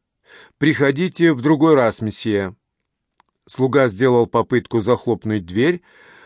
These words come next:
но не тут-то было. Заморский нахал налег плечом на дверь и не дал ее закрыть.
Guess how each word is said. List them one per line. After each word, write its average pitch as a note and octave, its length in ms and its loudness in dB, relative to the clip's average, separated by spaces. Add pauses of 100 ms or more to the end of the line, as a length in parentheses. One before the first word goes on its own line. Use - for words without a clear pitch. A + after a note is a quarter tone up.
(120)
но F#3 220 2
не G3 140 2
тут-то F3+ 360 0
было. G2 440 -2 (400)
Заморский E3+ 640 0
нахал A#2+ 600 0
налег C3+ 340 2
плечом A#2+ 440 0
на A2 100 0
дверь C#3 400 0 (540)
и C3+ 140 0
не C3 260 2
дал D3 240 -2
ее A#2+ 260 -2
закрыть. A2 640 -10